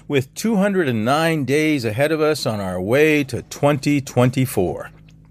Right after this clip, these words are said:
As our transition months to summer in the Northern Hemisphere, June is the English name for the Latin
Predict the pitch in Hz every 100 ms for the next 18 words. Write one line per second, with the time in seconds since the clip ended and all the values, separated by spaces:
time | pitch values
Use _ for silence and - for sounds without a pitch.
0 | _ _ - - - - - - 170 196
1 | 240 240 233 208 208 190 220 208 190 190
2 | - 135 - 170 165 175 165 135 135 143
3 | 156 147 139 127 170 165 - 165 165 160
4 | 131 151 226 240 208 139 170 175 220 220
5 | 202 - 165 175 175 160 123 120 131 151
6 | - 139 135